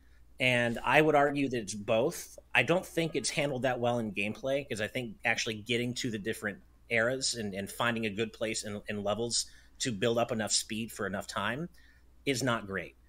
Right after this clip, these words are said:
But seeing the different versions of each level and seeing, hearing the different music and the different takes on each level theme, I think that's done really well. So aesthetically, Sonic C D does it really well, but gameplay-wise,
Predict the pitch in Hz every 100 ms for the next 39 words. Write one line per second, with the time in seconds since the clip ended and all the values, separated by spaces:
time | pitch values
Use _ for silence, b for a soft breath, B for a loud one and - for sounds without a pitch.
0 | b - 117 120 214 127 98 - b b
1 | - - - 180 190 151 131 151 117 98
2 | 120 220 120 110 95 95 - 98 87 92
3 | 87 107 - 139 131 147 139 117 127 113
4 | 107 127 139 90 - 104 113 110 - 143
5 | 143 110 107 101 127 131 113 98 87 113
6 | 120 143 101 120 139 - 110 101 98 95
7 | 95 82 113 113 - 226 214 123 110 139
8 | 131 - 117 117 107 98 87 107 139 120
9 | 104 98 92 - B B - 113 - 120
10 | 127 139 143 139 135 135 123 -